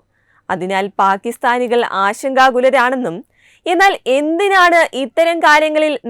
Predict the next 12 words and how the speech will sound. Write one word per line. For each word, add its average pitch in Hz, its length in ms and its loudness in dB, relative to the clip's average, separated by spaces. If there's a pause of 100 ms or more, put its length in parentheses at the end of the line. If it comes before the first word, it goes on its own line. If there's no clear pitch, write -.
നമ്മുടെ 254 340 0
നാട്ടിലെ 294 520 2
ചിലരും 277 380 -2 (280)
ആശങ്കപ്പെടുന്നതെന്നും 285 1120 0 (180)
മോദി 196 260 -4
ചോദിക്കുന്നു. 185 600 -4 (640)
പാകിസ്ഥാന് 226 720 2
നോവുമ്പോൾ 226 500 0 (160)
ഇവിടെ 220 320 0 (100)
ചിലർ 247 240 -2 (100)
വേദനിക്കുകയാണെന്നും 262 1040 -2 (500)
പാകിസ്ഥാനികൾ 302 840 2